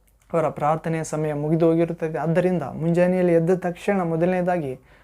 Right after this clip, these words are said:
ಹಾಸಿಗೆಯನ್ನು ಬಿಟ್ಟು ಏಳಿರಿ. "ಇನ್ನು ನಾನು ಮಲಗಲಿಕ್ಕೆ ಹೋಗುವುದಿಲ್ಲ" ಎಂಬ ಮನಸ್ಸು ನಿಮ್ಮೊಳಗೆ ಬಂದು ಬಿಡಬೇಕು. ಹೌದು ಪ್ರಿಯರೇ, ಅಂತ ಕೃಪೆ ಪ್ರಭು ನಿಮಗೆ ನೀಡಲಿ. ತರುವಾಯ, ಆ, ಹಲ್ಲನ್ನು ಉಜ್ಜಿ ಮುಖವನ್ನು ತೊಳೆದು ನಿಮ್ಮನ್ನು ಸಿದ್ಧಪಡಿಸಿಕೊಳ್ಳಬೇಕು.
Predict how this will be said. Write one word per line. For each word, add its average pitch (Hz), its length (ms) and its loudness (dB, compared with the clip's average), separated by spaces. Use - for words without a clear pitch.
ಹಾಸಿಗೆಯನ್ನು 185 540 0
ಬಿಟ್ಟು 175 400 -2
ಏಳಿರಿ. 147 380 0
"ಇನ್ನು 208 400 4
ನಾನು 160 240 -2
ಮಲಗಲಿಕ್ಕೆ 160 640 0
ಹೋಗುವುದಿಲ್ಲ" 147 720 -2
ಎಂಬ 180 400 -2
ಮನಸ್ಸು 175 520 0
ನಿಮ್ಮೊಳಗೆ 151 520 0
ಬಂದು 156 260 2
ಬಿಡಬೇಕು. 139 540 -4
ಹೌದು 143 160 -8
ಪ್ರಿಯರೇ, 135 260 -8
ಅಂತ 135 200 -8
ಕೃಪೆ 156 400 -2
ಪ್ರಭು 151 280 -2
ನಿಮಗೆ 143 240 -4
ನೀಡಲಿ. 127 340 -8
ತರುವಾಯ, 214 380 6
ಆ, 147 280 -6
ಹಲ್ಲನ್ನು 226 480 4
ಉಜ್ಜಿ 160 640 2
ಮುಖವನ್ನು 202 440 2
ತೊಳೆದು 175 360 2
ನಿಮ್ಮನ್ನು 160 300 0
ಸಿದ್ಧಪಡಿಸಿಕೊಳ್ಳಬೇಕು. 147 1200 -4